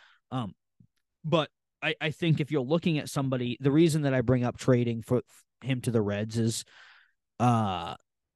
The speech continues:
the fact that the Reds need somebody like, if you give the Reds a, a guy like Bieber, he's instantly their ace or he's up there with Hunter Greene.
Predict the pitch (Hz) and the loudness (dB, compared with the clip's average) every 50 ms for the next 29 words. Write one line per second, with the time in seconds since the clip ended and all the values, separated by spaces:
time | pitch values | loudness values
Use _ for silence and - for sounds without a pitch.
0 | _ _ - 143 147 135 - - 143 147 143 - 170 135 113 147 139 131 120 123 | _ _ 0 2 2 2 4 4 4 4 6 4 2 4 6 6 8 8 8 6
1 | 139 143 120 110 113 113 123 143 151 143 123 - - - - - 147 143 147 147 | 4 2 0 -2 -6 -4 -2 -2 -2 -4 -6 -8 -12 -8 -2 0 2 4 4 4
2 | 131 131 131 127 _ - 120 113 110 123 139 139 131 160 147 120 - - 127 135 | 4 4 0 -2 _ -8 -8 -6 -4 -4 -2 4 6 6 6 4 2 2 4 4
3 | 123 123 135 151 151 123 - 127 117 - - 117 123 117 104 135 117 123 131 131 | 6 6 4 4 4 2 0 0 0 -2 -4 -6 -4 -4 -2 -2 -2 0 0 0
4 | 127 123 110 98 117 135 156 135 117 104 110 120 113 123 - 135 131 - - 135 | 0 -2 0 2 2 4 4 2 2 -2 -4 -6 -4 -2 -2 -2 -2 0 -2 -4
5 | - 110 117 117 113 113 120 107 - 110 120 131 131 - 131 117 107 117 104 - | -4 -2 -2 0 4 4 4 2 2 2 2 2 2 4 4 2 4 2 0 0
6 | - 123 - - - 120 113 107 110 104 101 127 123 113 117 101 90 98 110 131 | -2 -2 -2 0 0 0 2 2 0 0 0 -2 -2 0 -2 -4 -2 -2 -2 -2
7 | 135 117 110 120 | -2 -4 -6 -8